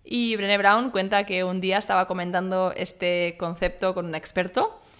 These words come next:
y este le dijo que al final la frase es cierta, que siempre la hierba o el césped la veremos más verde desde el otro lado, debido a la posición de las hojas. La hierba siempre parecerá más verde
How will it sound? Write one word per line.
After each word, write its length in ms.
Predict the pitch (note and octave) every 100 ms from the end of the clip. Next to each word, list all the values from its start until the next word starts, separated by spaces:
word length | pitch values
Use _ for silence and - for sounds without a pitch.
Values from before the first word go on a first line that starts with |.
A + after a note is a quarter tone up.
| - -
y 160 | B3
este 220 | A#3+ A#3 C4+
le 120 | A3+
dijo 300 | G#3+ - B3+
que 100 | G#3+
al 80 | F#3
final 500 | F#3 F#3+ G#3 B3 -
la 100 | F3
frase 600 | - F#3 F#3+ G#3+ G3+ -
es 160 | F3 -
cierta, 560 | F#3+ G#3+ A#3 C4+ F#4 - - - _
que 100 | A#3 A3+
siempre 500 | B3 B3 C#4+ D4 C#4+
la 160 | G3+
hierba 400 | F#3+ F#3+ G#3 G#3
o 60 | F3+
el 80 | E3+
césped 420 | F#3+ F#3 A3+ A3
la 160 | G3+
veremos 420 | F#3 G3+ C4+ D4+ A3
más 220 | G#3 F#3+
verde 380 | F3+ F#3+ G3 -
desde 340 | F3 G3 F3+
el 80 | F3
otro 220 | F#3 F#3+
lado, 340 | D#3 D#3 D3 - _ _ _
debido 360 | G#3+ G#3+ A#3 C#4+
a 40 |
la 180 | B3+ A3
posición 500 | - - F3+ F#3+ F#3
de 80 | G3
las 200 | F3+ F3
hojas. 440 | D#3+ F3 D3+ - _ _ _ _ _ -
La 100 | F#3+
hierba 320 | G3+ G#3+ G#3
siempre 640 | - A#3 A3 G#3+ G#3 G#3
parecerá 480 | G#3+ F3+ F3+ F3 F#3
más 300 | G3 D#3 D#3
verde 380 | F3+ G3 C4+